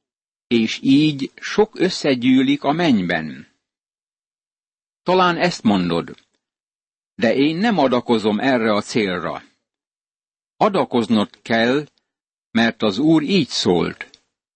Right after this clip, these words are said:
„Gyűjtsetek magatoknak kincseket a mennyben.” Ez hallható indítéka az adakozásnak. Ő megadja az okot is. Mert ahol a kincsed van,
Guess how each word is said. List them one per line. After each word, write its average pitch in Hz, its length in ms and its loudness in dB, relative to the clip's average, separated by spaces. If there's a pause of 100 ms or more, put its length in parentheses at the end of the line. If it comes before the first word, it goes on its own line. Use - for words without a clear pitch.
(240)
„Gyűjtsetek 135 840 0
magatoknak 127 800 0
kincseket 151 680 -4
a 147 80 -2
mennyben.” 90 760 -2 (1400)
Ez 110 380 -2
hallható 143 800 0
indítéka 131 920 0
az 131 180 -2
adakozásnak. 98 1120 -2 (1400)
Ő 110 180 0
megadja 143 600 0
az 139 200 0
okot 190 440 -2
is. - 400 -2 (1120)
Mert 190 340 0
ahol 131 320 0
a 101 80 0
kincsed 131 680 0
van, 151 380 -2